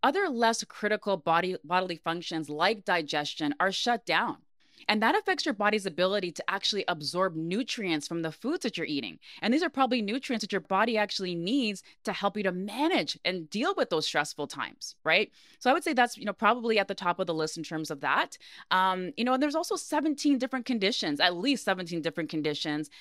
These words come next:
that we can link to excess stress. So memory, um, you know, excess stress can actually affect the part of your brain called the hippocampus. And that's a part of your brain that's responsible for memory and learning. Um, belly fat, I know a lot of women won't wanna hear this, but increased cortisol can actually lead to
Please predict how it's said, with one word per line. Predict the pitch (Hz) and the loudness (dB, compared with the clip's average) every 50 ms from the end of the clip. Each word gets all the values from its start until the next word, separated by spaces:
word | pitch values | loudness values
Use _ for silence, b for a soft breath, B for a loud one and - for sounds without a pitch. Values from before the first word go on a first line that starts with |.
| B B | B B
that | 208 208 | -2 0
we | 208 254 240 | 0 0 -2
can | - 277 240 | -2 -2 -2
link | 226 214 247 285 302 - | 0 0 0 0 0 0
to | 311 - | 0 0
excess | 180 170 - - - 139 131 - | 0 0 -2 -2 -2 -2 -2 -2
stress. | - - - 139 120 - - - - - _ b b b b b | -4 -4 -2 -2 -2 -4 -6 -14 -16 -16 _ b b b b b
So | b - 220 208 - | b 0 0 2 2
memory, | 196 196 208 233 262 339 392 359 269 175 135 110 - _ _ b b b b | 2 0 2 2 2 2 2 2 0 0 -2 -6 -10 _ _ b b b b
um, | - 190 190 180 | 4 4 4 4
you | 202 202 | 2 0
know, | 196 190 - | 0 2 4
excess | 185 233 233 - - 254 233 | 2 2 2 2 0 0 0
stress | - - - 240 240 - | 0 0 2 0 0 0
can | - 240 - - | -2 -4 -2 0
actually | 202 226 - - 247 240 226 - | 0 0 0 0 0 0 0 -2
affect | - - - 226 226 - | -4 -4 -2 -2 -2 -2
the | 220 | -4
part | - 220 214 214 | -2 0 0 0
of | 208 190 | 0 -2
your | 208 196 | -4 -4
brain | 180 202 208 208 | 0 0 -2 0
called | - 214 202 185 | -2 -4 -4 -2
the | 208 185 | -4 -4
hippocampus. | 190 220 - 214 196 - - - 190 202 226 285 285 208 135 - - - - B B B B B | -4 -4 -4 -4 -6 -6 -8 -8 -4 -2 0 0 0 0 -2 -4 -6 -14 -18 B B B B B
And | B 185 190 | B 0 0
that's | 196 208 - - | 0 0 0 -4
a | - | -6
part | - - 220 208 214 | -2 0 0 0 0
of | 190 | -2
your | 202 196 | -4 -6
brain | 175 - 180 190 226 269 277 | -6 -4 -4 -2 0 0 0
that's | 233 185 - - | 0 -2 -4 -4
responsible | 196 185 - - 185 185 - - 180 175 180 175 | -6 -6 -4 -4 -4 -4 -4 -6 -8 -8 -8 -6
for | - 190 180 | -4 -4 -2
memory | 175 175 175 185 208 262 294 277 220 170 147 143 143 - | -2 -2 0 2 4 4 4 4 2 2 0 -2 -2 0
and | 156 170 175 175 180 | -2 -4 -4 -4 -4
learning. | 208 240 285 311 269 185 143 135 - _ b b b b b b | -4 -2 0 0 0 0 0 -2 -6 _ b b b b b b
Um, | 156 175 175 170 156 - | 0 0 0 -2 -2 0
belly | - 202 226 320 370 339 | 4 4 4 4 2 0
fat, | 285 - - 160 135 135 113 | 0 2 2 4 4 4 4
I | 165 175 | 2 4
know | 196 202 208 | 4 2 4
a | |
lot | 208 214 226 | 4 4 4
of | 214 | 4
women | 226 247 247 233 | 4 4 4 4
won't | 226 226 185 | 2 0 0
wanna | 214 214 208 | 0 -2 -2
hear | 214 180 190 190 196 190 | -2 -4 -4 -2 -2 0
this, | 180 247 302 254 226 - | 2 2 2 2 2 0
but | - 185 - - - | -2 -2 -2 -2 -2
increased | 175 190 208 - - 220 214 - - | -4 -4 -4 -4 -4 -6 -6 -6 -6
cortisol | - - 233 320 339 311 214 190 165 160 156 | -6 -4 -4 -2 -2 -2 0 0 0 0 0
can | - 180 - | -2 -4 0
actually | - 180 190 - - 233 220 202 | 2 2 2 0 -2 -4 -4 -4
lead | 175 180 190 190 - | -4 -6 -6 -6 -8
to | - | -10